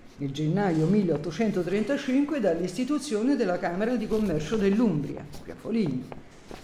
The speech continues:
Ma già negli anni da noi considerati la centralità fieristica della città era in declino,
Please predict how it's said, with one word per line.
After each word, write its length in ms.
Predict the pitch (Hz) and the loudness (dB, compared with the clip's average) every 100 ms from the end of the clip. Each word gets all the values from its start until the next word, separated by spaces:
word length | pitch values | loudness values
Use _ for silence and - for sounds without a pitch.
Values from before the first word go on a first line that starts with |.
| - | -14
Ma 140 | 143 143 | -8 -2
già 140 | 175 | 0
negli 320 | 214 202 185 | 2 2 4
anni 380 | 214 202 165 151 | 4 4 4 4
da 120 | 147 | 4
noi 220 | 151 196 170 | 2 0 0
considerati 880 | 170 156 233 240 247 135 127 139 | -2 -4 -2 2 2 2 -4 -4
la 160 | 156 185 | -2 -2
centralità 640 | - 151 147 143 160 185 | -2 -4 -2 -2 -2 -2
fieristica 800 | 160 208 220 208 175 - 147 143 | -4 -2 -2 0 -2 -4 -6 -4
della 280 | 143 196 190 | -4 -2 -4
città 420 | 190 247 - 131 - - - - - | -4 -6 -6 -8 -10 -12 -10 -10 -2
era 200 | 196 175 | 0 2
in 140 | 175 | 2
declino, 760 | 175 175 233 202 147 143 - - | 2 0 2 2 2 0 -6 -12